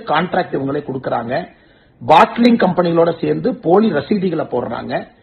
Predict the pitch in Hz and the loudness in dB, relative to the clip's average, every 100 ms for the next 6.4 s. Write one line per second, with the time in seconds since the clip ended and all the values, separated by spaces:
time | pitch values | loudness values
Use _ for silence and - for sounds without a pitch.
0 | _ _ _ 160 175 185 269 226 180 - | _ _ _ 0 2 4 4 4 2 4
1 | 240 233 226 190 175 180 180 156 160 165 | 6 8 6 4 0 0 0 2 0 -2
2 | 156 208 247 175 170 165 196 170 156 214 | -2 -2 -4 -4 -6 -4 0 4 6 6
3 | 240 240 220 190 170 147 151 170 170 - | 6 6 4 2 2 0 0 0 0 -4
4 | 143 147 220 - 151 202 208 233 185 165 | -4 -2 -2 -2 -4 -2 -2 -2 2 2
5 | 160 147 127 143 175 185 131 139 165 175 | 2 0 -2 -2 -2 -4 -4 -4 -2 -4
6 | - 123 131 | -4 -6 -2